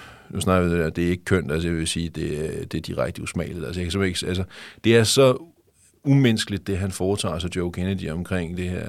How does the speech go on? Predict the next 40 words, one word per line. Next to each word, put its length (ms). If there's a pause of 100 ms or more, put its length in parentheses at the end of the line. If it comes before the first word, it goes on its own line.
at, 480
øh, 300 (800)
altså, 220 (600)
jeg 60
kan 100
godt 140
forstå, 200
at 60
Kennedy-familien 1000
den 160
dag 140
i 40
dag 200
ikke 260
er 40
særlig 300
stolte 340
af 100
det 120
her, 140
og 200
gør, 160
hvad 100
de 100
kan 280
for, 200
at, 220
øh, 200 (400)
fokus 380
er 80
drejet 260
over 160
på 100
noget 180
andet, 200
fordi 240
det 260
er, 260
øh, 300 (840)
ja, 120